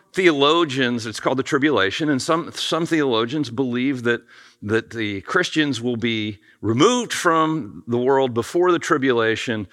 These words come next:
and we won't have to go through that. Others believe that the Christians will be removed in the middle of the tribulation, and some believe that Christ-, the Christians will stay for the whole thing and have to endure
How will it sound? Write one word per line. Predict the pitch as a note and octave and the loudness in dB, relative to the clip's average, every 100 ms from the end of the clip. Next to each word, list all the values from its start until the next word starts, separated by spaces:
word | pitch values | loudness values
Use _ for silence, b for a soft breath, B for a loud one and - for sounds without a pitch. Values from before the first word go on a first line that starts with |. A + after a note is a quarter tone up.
| B G#2 | B -6
and | |
we | A2+ | -2
won't | A#2 A#2 | -2 -2
have | A2+ | -4
to | G#2+ | -2
go | G#2 | 0
through | F#2+ - A2 F#2 | -2 -4 -4 -4
that. | D#2 D#2+ - | -6 -8 -2
Others | D3 F3 F3+ C3 | 0 2 -2 -2
believe | C#3 C#3 C#3+ C#3 | -2 0 -2 -2
that | A#2+ | -4
the | A#2 | -6
Christians | - E3 - D#3 A#2+ | -2 -2 0 -2 0
will | C3 | -2
be | A#2+ B2+ | 0 -2
removed | A#2 A#2+ B2+ B2+ | 0 0 -2 -2
in | C#3 | -4
the | D#3+ | 0
middle | A#3+ A3 | 2 2
of | C#3+ | 0
the | C#3+ | -2
tribulation, | D3+ A#2+ A2+ G2+ F#2 - D3+ E3 B B - | 0 0 2 0 -2 -6 -8 -10 B B -2
and | D#3 | -2
some | - F#3 G3 F#3+ B _ | 2 2 2 -6 B _
believe | E3 D3+ C#3+ C#3+ C#3+ A#2+ A2+ | 0 2 2 0 -2 -6 -4
that | B2 | -4
Christ-, | - A#2+ - - | -2 -4 -4 -8
the | G#2 | -6
Christians | - A#2 - A#2 G#2+ | -2 -2 -2 -6 -6
will | G#2+ | -8
stay | - G2 G2 | -2 -2 0
for | G2 | -2
the | F#2 | -2
whole | F#2+ F#2 | -2 -4
thing | - F2 F2+ | -4 -6 -6
and | E2 | -6
have | F2 E2 | -6 -4
to | F#2 | -4
endure | F2+ E2+ F2+ E2 E2 | -4 -4 -2 -2 -2